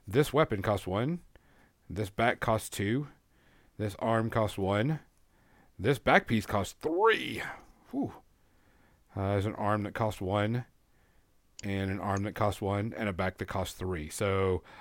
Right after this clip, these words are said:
I'm gonna have to find, I want the two melee weapons,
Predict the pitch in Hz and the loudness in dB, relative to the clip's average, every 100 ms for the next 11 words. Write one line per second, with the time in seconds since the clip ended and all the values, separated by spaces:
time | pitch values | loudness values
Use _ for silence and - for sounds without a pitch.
0 | - - 113 113 104 107 101 98 107 101 | -16 0 2 4 2 2 0 0 2 4
1 | 98 95 95 92 - _ _ - - - | 4 2 0 -4 -8 _ _ -20 -20 -20
2 | - _ _ 120 117 123 151 - 123 117 | -20 _ _ 4 6 6 4 2 -2 2
3 | 131 120 104 110 110 117 123 147 143 156 | 2 4 4 6 6 6 4 4 2 0
4 | - | -6